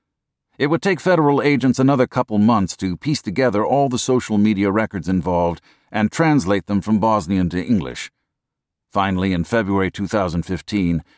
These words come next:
the U S Attorney's Office filed indictments against Nihad Rosic, Ramiz Hodzic, Sedina Unkic Hodzic, Mediha Sakicevic,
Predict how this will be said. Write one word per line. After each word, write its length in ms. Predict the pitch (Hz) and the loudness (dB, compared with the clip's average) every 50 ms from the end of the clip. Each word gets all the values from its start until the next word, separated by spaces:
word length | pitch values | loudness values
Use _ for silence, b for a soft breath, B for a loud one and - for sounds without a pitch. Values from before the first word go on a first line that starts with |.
| b b b | b b b
the 80 | 101 | -2
U 180 | 107 113 139 143 | 0 2 2 2
S 140 | 143 127 - | 2 2 0
Attorney's 420 | 120 - - 135 131 123 120 95 | -2 -2 0 2 4 4 2 2
Office 300 | 110 107 107 - 110 95 | 2 0 0 -2 -4 -8
filed 320 | - - 117 113 110 98 87 | -4 -2 -2 0 0 0 0
indictments 580 | 101 92 - - 135 127 120 - 90 85 - | 0 0 0 0 0 0 -2 -2 -6 -6 -6
against 320 | 92 82 78 90 87 - - | -6 -4 -2 -4 -4 -2 -2
Nihad 340 | 101 104 90 85 95 85 | -2 0 0 0 -2 -2
Rosic, 500 | 80 92 98 95 - 107 104 - - - - _ _ _ _ _ _ _ _ | -2 -2 -2 -2 -2 -4 -4 -4 -6 -16 -18 _ _ _ _ _ _ _ _
Ramiz 520 | - 87 95 104 104 107 110 107 98 - 104 | -6 -2 0 0 2 2 2 0 0 -2 -2
Hodzic, 480 | 104 101 73 104 104 92 - - - - _ _ _ _ _ - | -2 -2 -2 -2 -4 -4 -6 -12 -14 -16 _ _ _ _ _ -6
Sedina 440 | - 104 87 107 110 107 110 - | -4 -2 0 2 2 2 0 0
Unkic 540 | - 107 98 - - - 120 - - - - | 0 0 0 0 -2 -4 -4 -4 -4 -10 -8
Hodzic, 480 | _ 104 110 87 90 110 - - - - _ _ _ _ _ _ _ _ _ - | _ -4 -2 -2 -2 -4 -4 -6 -12 -14 _ _ _ _ _ _ _ _ _ -6
Mediha 380 | 101 95 104 131 127 101 110 | -4 -2 0 0 0 0 -2
Sakicevic, 840 | 110 - - 98 92 - - 139 - - 131 113 135 131 - - - | -4 -2 -4 -6 -6 -2 -4 -4 -2 -2 -2 -2 -2 -2 -4 -8 -14